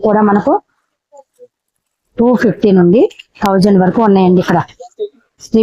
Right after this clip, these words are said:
పీస్ సెట్స్ అయితే. ఇలా ఇది ఒక మోడల్ వచ్చింది చూడండి, ఇది వీ నెక్ లో వచ్చిందండి. ఇది టాప్ వస్తుంది, ఇది దుప్పటా వస్తుంది, ఇది బాటమ్ వస్తుందండి,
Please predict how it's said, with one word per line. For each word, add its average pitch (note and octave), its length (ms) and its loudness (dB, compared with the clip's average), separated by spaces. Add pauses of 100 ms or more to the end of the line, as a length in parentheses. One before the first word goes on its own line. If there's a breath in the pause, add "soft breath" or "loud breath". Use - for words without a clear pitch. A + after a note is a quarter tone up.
పీస్ A3 200 0
సెట్స్ - 280 -2
అయితే. E3+ 180 -2 (720)
ఇలా G3 120 2 (100)
ఇది G3+ 140 2
ఒక G3+ 140 -2
మోడల్ F#3+ 220 2
వచ్చింది F#3 240 -2
చూడండి, F#3+ 260 2
ఇది F#3+ 140 2
వీ F#3+ 160 2
నెక్ F#3+ 180 -2
లో F#3+ 100 -2
వచ్చిందండి. F#3+ 420 0 (440)
ఇది A3 100 0 (100)
టాప్ F#3+ 240 -2
వస్తుంది, G#3 380 0 (440)
ఇది C#4 200 2
దుప్పటా F#3+ 280 -2 (100)
వస్తుంది, A3+ 360 0 (840)
ఇది A3+ 160 2 (260)
బాటమ్ G3 300 0
వస్తుందండి, F#3+ 460 0